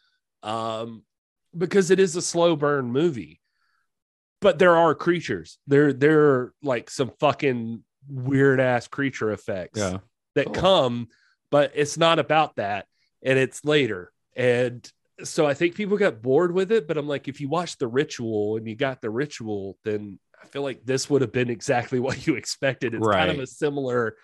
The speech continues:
Speaker 1: like, I think literally in the, in this movie, there's a point where there's a news broadcast talking about four Swedish campers who got lost in the mountains or something. And so it's clearly, like, trying to be in that same universe. It's like,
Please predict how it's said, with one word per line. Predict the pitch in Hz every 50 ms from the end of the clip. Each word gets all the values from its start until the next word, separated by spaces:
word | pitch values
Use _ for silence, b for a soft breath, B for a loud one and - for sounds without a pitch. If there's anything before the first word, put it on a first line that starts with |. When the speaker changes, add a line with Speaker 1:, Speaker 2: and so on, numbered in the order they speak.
| b b b b b b b b
Speaker 1:
like, | 151 156 143
I | 165 175
think | 170 190 202 143 143
literally | 147 156 175 185 185 175 165 151 143 139
in | 139 139 156 156 151 143 135
the, | 139 135 139 - 127
in | 131 131 131 131
this | 131 127 - - -
movie, | 131 131 127 123 113
there's | 107 113 113 110 110 -
a | 113 101 - _ _
point | - 139 135 127 110 104
where | 110 110 107
there's | 110 107 107 101 107
a | 107 104 104 104 98 - b b b b b b b
news | - 117 127 131 127 110
broadcast | 98 107 101 104 107 - - 113 104 101 - -
talking | 113 104 - 110 101
about | 98 101 101 - -
four | - 113 110 104
Swedish | - - - 110 107 107 101 98 92 - - - - _ _ _ _ -
campers | - 117 107 104 101 104 101 95 -
who | 113 101
got | 101 104 101 95 -
lost | 98 95 92 98 - - 107
in | 101
the | 95 90
mountains | 90 92 98 104 - 98 95 87 85
or | 98 98
something. | - - 107 95 - - 95 98 95 92 95 98 - 95
And | 101 101 104 104 98 b b b b b b b b b b _ _ _ _ _
so | - - 185 175
it's | 160 - -
clearly, | - - 226 226 208 196 175 160 147 135
like, | 127 120 -
trying | - 156 151 143 135 123
to | 117
be | 113 120 123 120
in | 113 113
that | 113 113 -
same | - 117 110 101 101
universe. | 104 113 110 107 101 98 95 95 92 90 - -
It's | 104 87 - -
like, | 113 107 107 107 104 _